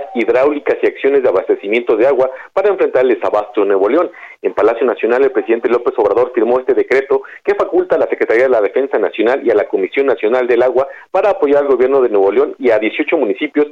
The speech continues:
de la zona metropolitana para garantizar el acceso de agua potable a los habitantes. Este Este decreto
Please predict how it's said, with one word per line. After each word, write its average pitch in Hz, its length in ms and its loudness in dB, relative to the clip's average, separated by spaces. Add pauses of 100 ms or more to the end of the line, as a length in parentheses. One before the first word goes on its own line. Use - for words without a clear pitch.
(260)
de 107 60 0
la 101 140 0
zona 143 180 0
metropolitana 113 1120 -2
para 190 220 0
garantizar 143 500 0
el 120 80 2
acceso - 500 0
de 107 120 2
agua 104 240 0
potable 104 360 2
a 101 60 2
los 92 180 -2
habitantes. 107 600 -2 (360)
Este 131 680 2 (240)
Este 139 220 -2
decreto 147 500 0